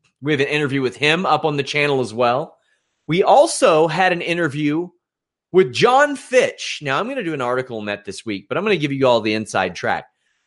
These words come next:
You know, James Lynch always asks a lot of these fighters about their pro wrestling connections and if they've ever liked it, because we do run a pro wrestling site as well. John Fitch told James Lynch that when he found out wrestling was fake,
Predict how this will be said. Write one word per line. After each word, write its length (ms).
You 160
know, 80
James 340
Lynch 220
always 460
asks 440
a 120
lot 180
of 80
these 160
fighters 480
about 380
their 120
pro 220
wrestling 400
connections 640
and 80
if 100
they've 140
ever 200
liked 280
it, 100
because 260
we 100
do 160
run 180
a 40
pro 180
wrestling 400
site 260
as 120
well. 320
John 300
Fitch 420
told 240
James 340
Lynch 380
that 120
when 120
he 60
found 240
out 120
wrestling 380
was 180
fake, 440